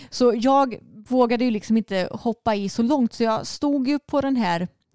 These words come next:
eh, vad ska man säga, stegen så att halva min kropp var i vattnet. Och då tänkte jag att då kan Jelle komma i också, så kan han simma först, så att <laughs> han simmar på eventuella maneter och sådär. <laughs>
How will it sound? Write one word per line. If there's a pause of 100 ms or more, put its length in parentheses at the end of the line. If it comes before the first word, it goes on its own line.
(140)
eh,
vad
ska
man
säga,
stegen
så
att
halva
min
kropp
var
i
vattnet.
Och
då
tänkte
jag
att (320)
då
kan
Jelle
komma
i
också,
så
kan
han
simma
först,
så
att (240)
<laughs>
han
simmar
på
eventuella
maneter
och
sådär.
<laughs>